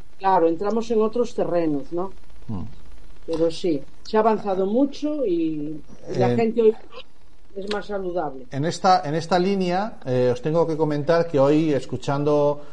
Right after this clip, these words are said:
Speaker 2: un corte que, que hace Víctor Salgado, nuestro buen amigo abogado de Derecho tic aquí de Coruña, en, en Cadena Ser Coruña,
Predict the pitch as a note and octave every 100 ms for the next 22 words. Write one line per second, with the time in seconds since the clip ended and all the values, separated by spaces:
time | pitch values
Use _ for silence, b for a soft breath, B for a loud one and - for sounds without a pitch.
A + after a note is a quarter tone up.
0 | B B D3 C3+ C3+ C#3+ C#3 - C3+ C3
1 | B2+ A#2 - - - B2+ A#2+ A#2 A#2 A#2
2 | A#2 A2+ A2 - C3+ C3 C3 C#3 C3 A#2+
3 | C3+ - B2 B2 C#3+ C3+ B2 A#2 - A#2+
4 | B2+ B2 C3 B2+ A#2+ B2 A#2+ A#2+ A#2 A2+
5 | A2+ A#2 A#2 A#2 B2+ C3 A2 C3+ A2 A2
6 | A#2+ G#2+ B2 B2+ B2 A#2 A#2 B B B
7 | - B2 A#2 A2 G#2+ B2+ A2+ A#2 C3 B2+
8 | - C3+ B2 B2+ C#3+ D3 D3+